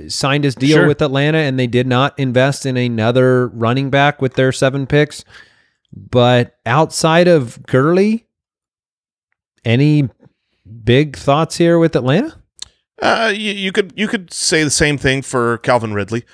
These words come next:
Speaker 3: Uh, you have,
Speaker 1: Mm-hmm.
Speaker 3: uh, a-, an immense amount of lost targets here. I, I think they lead the league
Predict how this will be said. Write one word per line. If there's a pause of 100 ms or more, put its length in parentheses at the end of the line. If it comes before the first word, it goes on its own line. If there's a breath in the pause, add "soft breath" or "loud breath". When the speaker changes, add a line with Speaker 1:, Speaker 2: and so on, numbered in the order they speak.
(200 soft breath)
Speaker 3:
Uh,
you
have,
Speaker 1:
Mm-hmm.
Speaker 3:
uh,
a-,
an
immense
amount
of
lost
targets
here.
I, (180)
I
think
they
lead
the
league